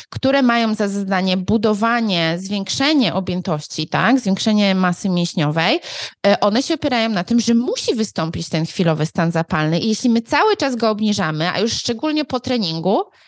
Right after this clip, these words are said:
to te mięśnie nie będą rosły. Czyli w tym momencie ice buffy, no, totalnie nie mają sensu. Em, i tutaj to jest bardziej, e, informacja w stronę wszystkich rekreacyjnych, em,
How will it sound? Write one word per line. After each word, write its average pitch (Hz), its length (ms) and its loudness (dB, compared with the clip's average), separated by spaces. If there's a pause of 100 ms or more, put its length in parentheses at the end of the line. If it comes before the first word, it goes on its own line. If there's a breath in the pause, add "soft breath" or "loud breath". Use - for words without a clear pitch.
(340 soft breath)
to - 80 -6
te 440 120 0
mięśnie 277 280 0
nie 302 120 2
będą 240 280 0
rosły. 285 480 0 (240)
Czyli 262 180 0
w 269 40 -6
tym 285 160 -2
momencie 247 680 0 (380 soft breath)
ice 233 100 -2
buffy, 226 360 0
no, 247 280 2 (260)
totalnie 403 520 2
nie 160 120 2
mają 127 340 0
sensu. 131 500 -2 (420 loud breath)
Em, 202 600 4 (100)
i 233 540 -2
tutaj 277 560 0
to 233 80 -2
jest 233 300 0
bardziej, 214 840 0
e, 202 140 0
informacja 220 720 -2
w - 40 -12
stronę 208 460 -2
wszystkich - 400 -6
rekreacyjnych, 214 1200 0
em, 170 1040 0